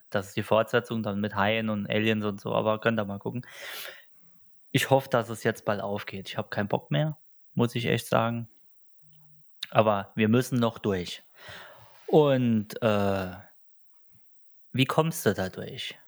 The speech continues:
Was machst du? Wie verdienst du dein Geld? Uns geht's jetzt noch gut. Andere müssen andere Maßnahmen ergreifen oder sagen einfach, "Ey, ich hab Bock auf irgendwas." Ja, und zu dem Thema, äh,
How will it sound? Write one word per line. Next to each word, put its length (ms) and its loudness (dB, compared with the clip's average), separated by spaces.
Was 180 0
machst 360 0
du? 180 -2
Wie 120 0
verdienst 440 0
du 40 -8
dein 180 -10
Geld? 340 2
Uns 240 -4
geht's 180 0
jetzt 160 -2
noch 160 -10
gut. 320 2
Andere 280 2
müssen 240 0
andere 320 2
Maßnahmen 460 0
ergreifen 480 -2
oder 200 0
sagen 260 0
einfach, 300 -2
"Ey, 140 2
ich 180 -8
hab 100 -6
Bock 200 2
auf 180 0
irgendwas." 580 0
Ja, 240 4
und 140 2
zu 100 4
dem 180 4
Thema, 960 2
äh, 40 -8